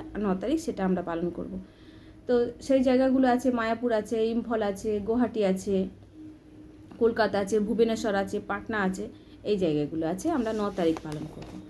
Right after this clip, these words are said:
তো চলো আজকের মনোযোগ সহকারে আমরা কামদা একাদশীর মাহাত্ম্য শ্রবণ করব। মাহাত্ম্য শ্রবণ করার পরে আমি পালনের সময়টা বলে দেব।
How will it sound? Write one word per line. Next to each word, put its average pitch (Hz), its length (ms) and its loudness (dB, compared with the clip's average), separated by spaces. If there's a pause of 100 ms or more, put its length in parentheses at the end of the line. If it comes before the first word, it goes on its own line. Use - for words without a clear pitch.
(480)
তো 220 140 -2
চলো 262 300 2
আজকের 226 400 -2
মনোযোগ 247 400 2
সহকারে 254 460 0
আমরা 247 300 -2 (220)
কামদা 214 340 -2
একাদশীর 220 500 0
মাহাত্ম্য 247 460 0 (220)
শ্রবণ 202 380 0
করব। 165 260 -6 (380)
মাহাত্ম্য 262 340 2
শ্রবণ 254 320 4
করার 254 220 2
পরে 254 220 -2
আমি 285 320 2 (260)
পালনের 208 400 2
সময়টা 285 800 -2
বলে 170 220 4
দেব। 131 120 -4